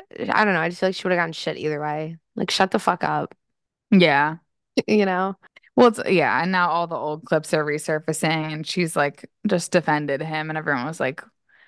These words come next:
Speaker 2: "Why would you," everyone just, like, grow a backbone, and I'm like, "But haven't you ever, like, liked someone that, you know what, haven't you ever defended someone because you
Speaker 1: Yeah.
Speaker 2: liked them?"
Speaker 1: Yeah, abso-fucking-lutely.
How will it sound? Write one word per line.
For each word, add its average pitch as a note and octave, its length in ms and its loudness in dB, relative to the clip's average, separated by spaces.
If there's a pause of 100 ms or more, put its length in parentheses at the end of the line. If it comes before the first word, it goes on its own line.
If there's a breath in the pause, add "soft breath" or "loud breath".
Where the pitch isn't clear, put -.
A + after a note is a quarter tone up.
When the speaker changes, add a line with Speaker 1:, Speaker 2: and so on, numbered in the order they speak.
(300 soft breath)
Speaker 2:
"Why E3+ 200 8
would E3 160 0
you," E3+ 180 -4 (240)
everyone D#4 300 6
just, C4+ 140 -6
like, F#3 380 -2
grow G#3 240 6
a G#3 60 0
backbone, E3 600 -4
and D#3 100 -6
I'm F#3 100 -4
like, G3+ 180 -6
"But G#3+ 120 -2
haven't A#3 280 -4
you C4 100 0
ever, A3+ 280 -4
like, F3 300 -6
liked D#3+ 300 0
someone E3 380 -2
that, D3+ 320 -4 (600)
you G#3 140 2
know A3+ 100 2
what, A3 160 -4
haven't G3+ 260 -2
you G#3 80 0
ever G3 160 -2
defended E3 420 -6
someone D#3+ 500 -2 (200)
because E3+ 260 2
you A#3 80 4
Speaker 1:
Yeah. A4+ 80 2
Speaker 2:
liked - 220 -6
them?" D#3+ 340 -4 (180)
Speaker 1:
Yeah, D4+ 400 4 (240)
abso-fucking-lutely. D4 1400 0